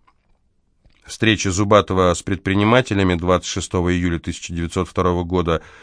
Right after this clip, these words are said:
в трактире Тестово не привела ни к чему хорошему. Надменный чиновник заявил капиталистам, что общество видит в них мошенников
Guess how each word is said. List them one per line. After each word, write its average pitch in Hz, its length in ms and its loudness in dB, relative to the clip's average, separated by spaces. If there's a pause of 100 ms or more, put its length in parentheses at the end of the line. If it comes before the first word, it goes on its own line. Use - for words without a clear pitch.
в - 100 -20
трактире 92 480 -2
Тестово 85 600 -2 (360)
не 113 160 4
привела 120 360 4
ни 139 120 2
к - 40 -14
чему 131 240 4
хорошему. 90 680 0 (440)
Надменный 165 580 4
чиновник 139 920 2
заявил 139 580 0
капиталистам, 127 800 0
что - 180 -2
общество 135 580 -2
видит 135 360 -2
в 98 80 -4
них 135 180 0
мошенников 95 1120 0